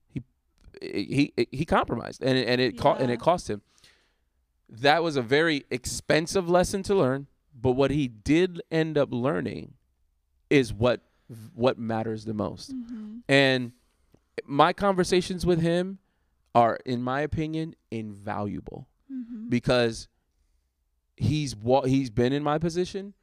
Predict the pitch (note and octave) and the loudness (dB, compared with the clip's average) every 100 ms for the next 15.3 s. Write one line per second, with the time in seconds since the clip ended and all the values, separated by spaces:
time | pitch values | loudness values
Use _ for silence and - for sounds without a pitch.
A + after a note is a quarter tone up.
0 | _ _ _ A2+ G#2 A2+ B2 D#3 E3 B2 | _ _ _ -6 -6 -4 0 0 -2 -4
1 | A#2 A2+ A2+ A#2+ A#2+ A2 A2 A2 - A#2+ | -6 -6 -10 -10 -8 -4 -4 -4 -6 -4
2 | A#2 A#2+ A#2 A2+ B2+ A2+ A2 A2+ A2+ A2 | -2 -4 -6 -10 -12 -14 -14 -12 -10 -10
3 | G#2 A2 G#2 A2+ A2 G#2+ A2+ A2+ A2 G#2+ | -10 -12 -6 -4 -4 -4 -2 0 -2 -6
4 | - _ _ - C#3+ C3+ - B2+ A#2+ C3 | -12 _ _ 0 2 0 0 0 2 0
5 | B2+ B2 B2+ A#2+ A2+ A2 A2+ A#2 - C#3+ | -2 -2 -4 -4 -8 -2 -2 -2 -4 -4
6 | - B2+ D3+ - - A2+ G#2+ A2 - G#2 | -2 -6 -6 -8 -6 -6 -6 -10 -12 -18
7 | - A2+ D3+ C#3 C#3+ _ _ _ _ - | -16 -16 -14 -14 -14 _ _ _ _ -4
8 | G#2+ C3 C#3+ - C3 B2+ - A#2 G#2 A#2 | -2 0 0 -2 -4 -4 -4 -8 -8 -12
9 | B2+ C3 C3 C#3 A#2+ - B2 C3+ C3 C3 | -12 -8 -8 -4 -6 -4 -8 -6 -10 -6
10 | C3+ B2 G#2 A#2 A#2 - _ _ _ _ | -8 -8 -10 -10 -12 -14 _ _ _ _
11 | G#2 G#2+ B2+ E3 D3 C3+ C3+ C#3 C3 B2 | -8 -4 -4 -2 -2 -2 -2 -2 -2 -2
12 | B2+ B2 A#2+ D3 F3 D3+ D#3+ F3 D3 C#3+ | -4 -2 -2 -4 -6 -8 -10 -10 -10 -8
13 | D#3+ - _ _ _ _ _ _ _ _ | -10 -14 _ _ _ _ _ _ _ _
14 | C3 A#2+ - A2+ - G#2 A#2+ C#3 C3 D3+ | -6 -4 -6 -6 -4 -6 -4 -4 -2 -2
15 | C#3 C3+ | -2 -6